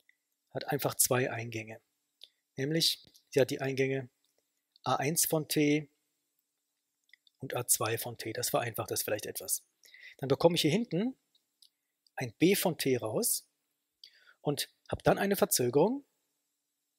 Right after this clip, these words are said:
Tau, und dann hinten kommt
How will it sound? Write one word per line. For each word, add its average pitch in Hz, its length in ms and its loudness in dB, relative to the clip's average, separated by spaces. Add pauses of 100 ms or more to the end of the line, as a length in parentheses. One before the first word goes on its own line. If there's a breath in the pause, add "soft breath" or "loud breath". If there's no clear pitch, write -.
(1160)
Tau, 185 380 4 (1500)
und 139 140 0
dann 143 100 6
hinten 175 300 -2
kommt - 560 0